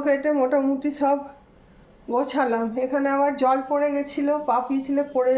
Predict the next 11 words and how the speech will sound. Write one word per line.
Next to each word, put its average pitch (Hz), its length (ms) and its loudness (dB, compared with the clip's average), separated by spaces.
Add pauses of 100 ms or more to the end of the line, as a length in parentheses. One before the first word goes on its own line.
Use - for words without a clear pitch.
যাব, 262 140 0 (680)
ওই 247 120 -2
জন্য 269 160 2 (100)
এই 269 120 2
কাপড়টা 247 440 -2 (120)
দিয়ে 254 240 0
দিয়েছি, 277 360 -2 (200)
হয়ে 233 280 -2
গেছে 262 300 -2 (580)
কুটনো 240 400 -2
কাটা। 254 240 -2